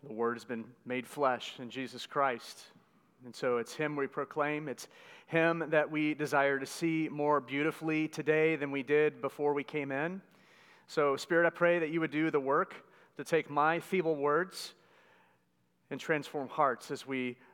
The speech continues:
unpack this portion of your holy word. And we are grateful that, uh, we can gather unto you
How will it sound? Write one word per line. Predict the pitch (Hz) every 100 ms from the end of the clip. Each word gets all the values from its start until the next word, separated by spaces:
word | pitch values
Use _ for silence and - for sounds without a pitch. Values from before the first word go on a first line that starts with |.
| -
unpack | 147 139 147 131 127 - 143
this | 120 123 -
portion | - 147 135 139 123
of | 120 113
your | 117 120
holy | 113 127 117
word. | 110 110 101 - _ _ _ _ _ _ _ _ _ -
And | 110
we | 117
are | 113
grateful | 120 120 - 117
that, | 110 110 - - - -
uh, | 113
we | 120
can | 120 131
gather | 131 131 131 131
unto | 127 135 135 - -
you | 135 160 113